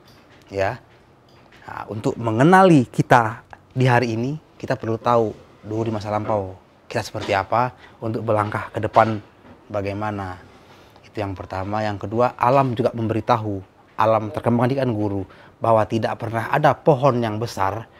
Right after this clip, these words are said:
kalau akarnya tidak kuat. Begitupun sebuah bangsa, alam manusia ini. Kalau bangsa manusia itu, sebuah komunal,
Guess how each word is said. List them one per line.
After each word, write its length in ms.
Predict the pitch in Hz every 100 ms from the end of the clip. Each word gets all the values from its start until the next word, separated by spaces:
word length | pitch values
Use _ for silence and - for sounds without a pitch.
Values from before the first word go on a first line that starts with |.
| - -
kalau 240 | - 123
akarnya 400 | - 117 - 123
tidak 240 | 127 120 -
kuat. 320 | - 117 92 - - - - _ -
Begitupun 480 | 110 107 123 143
sebuah 240 | 113 120 107
bangsa, 600 | 123 123 117 95 95 - - - _
alam 200 | 113 120
manusia 440 | 117 113 95 110 113
ini. 200 | 101 95 - - - - -
Kalau 240 | 113 147
bangsa 560 | 127 123 117 107 110 131 120
manusia 400 | 117 107 120 104
itu, 80 | 101 131 - - - - -
sebuah 240 | - 123
komunal, 640 | 131 120 151 117 107 123